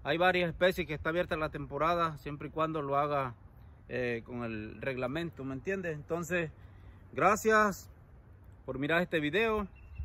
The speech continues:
Vamos a seguir. Ahí lo tenemos, muy bonito este armadillo. Vamos a, a sa-, a ver cómo lo, lo preparamos. Ahora lo vamos a limpiar. Aquí mismo, por aquí hay agua.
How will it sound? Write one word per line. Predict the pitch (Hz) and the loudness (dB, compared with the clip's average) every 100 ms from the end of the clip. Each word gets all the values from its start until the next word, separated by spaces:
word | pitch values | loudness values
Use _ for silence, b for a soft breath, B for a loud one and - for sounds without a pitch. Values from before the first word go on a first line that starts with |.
| - - - - | -10 -14 -16 -6
Vamos | 131 131 | -4 0
a | 170 | 0
seguir. | 160 143 196 226 220 - - - - - | 0 0 0 0 -2 -6 -6 -6 -8 -10
Ahí | - | -6
lo | - | -4
tenemos, | - 147 165 190 175 | 0 0 2 2 0
muy | 165 | 0
bonito | 165 156 180 165 | -2 -2 -2 -4
este | 156 | -2
armadillo. | 147 143 165 208 196 - - - - - - - - | 0 2 2 2 0 -2 -10 -10 -8 -6 -6 -10 -12
Vamos | 113 139 156 | -10 -4 0
a, | 156 147 135 127 - - | 2 2 0 -2 -8 -12
a | 117 | -12
sa-, | 117 135 | -8 -4
a | 135 | -2
ver | 156 | -2
cómo | 160 156 | -4 -6
lo, | 147 143 131 | -4 -4 -4
lo | 131 | -6
preparamos. | 123 127 131 135 185 190 175 - - - - | -8 -8 -4 -2 -2 -4 -8 -10 -12 -10 -6
Ahora | 123 147 160 | -2 2 2
lo | |
vamos | 156 160 156 | 2 2 0
a | |
limpiar. | 139 135 139 180 | -2 -4 -2 0
Aquí | 170 - | -2 -4
mismo, | 156 165 165 | -6 -6 -4
por | 147 | -6
aquí | 139 - 156 | -6 -4 -4
hay | 147 | -2
agua. | 175 190 185 | -2 -2 -4